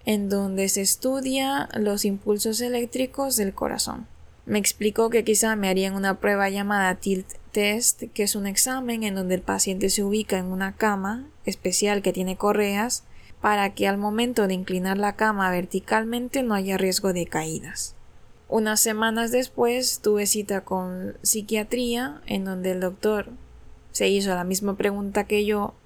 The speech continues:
que si mis síntomas se relacionan con acciones puntuales, como taquicardia al levantarme, cambiar de postura o después de comer, porque estaba yo ahí.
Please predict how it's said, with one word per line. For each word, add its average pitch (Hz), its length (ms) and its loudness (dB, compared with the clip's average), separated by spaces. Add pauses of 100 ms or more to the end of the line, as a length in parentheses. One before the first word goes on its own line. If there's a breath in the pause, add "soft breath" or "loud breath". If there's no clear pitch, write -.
(220)
que 170 220 2
si 185 180 0
mis 185 240 -2
síntomas 208 840 0
se 202 140 0
relacionan 190 520 0
con 175 220 -2
acciones 185 500 -4
puntuales, 220 1040 0 (360)
como 175 300 0
taquicardia 185 600 -2
al 185 80 -4
levantarme, 214 880 0
cambiar 180 420 -4
de 180 140 -2
postura 214 920 0
o 185 160 2
después 185 420 -2
de 202 140 0
comer, 226 520 0 (100)
porque 180 300 0
estaba 170 380 2
yo 180 120 2
ahí. 226 280 2